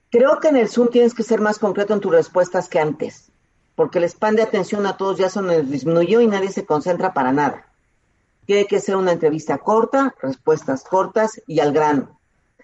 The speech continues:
Y también yo sugiero que muevan las manos a esta altura. Bueno, no sé si me ven todos, pero a la altura de la cara que se ve en la pantalla.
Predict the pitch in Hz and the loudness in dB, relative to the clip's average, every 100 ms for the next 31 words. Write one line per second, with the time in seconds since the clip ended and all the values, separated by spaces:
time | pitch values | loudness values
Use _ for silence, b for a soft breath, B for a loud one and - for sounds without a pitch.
0 | b b _ 247 285 320 - _ 233 226 | b b _ 2 2 0 -6 _ 0 2
1 | 220 226 233 - 170 208 208 254 240 208 | 4 4 4 0 -2 -2 0 -2 0 2
2 | 160 165 185 202 202 226 247 247 240 202 | 4 4 2 -2 0 2 2 2 2 0
3 | 196 202 202 202 208 202 180 - 175 165 | -2 -2 0 -2 -2 -2 -2 -2 -4 -4
4 | - 190 160 143 160 156 160 175 196 190 | -2 0 2 2 0 0 -2 -2 -4 -2
5 | 170 156 170 202 196 190 165 165 160 220 | 2 2 2 0 -2 -2 0 0 2 0
6 | 226 185 156 196 185 185 202 196 160 143 | 0 0 -2 -4 -4 -6 -6 -4 -4 -2
7 | 160 123 - | -2 -4 -10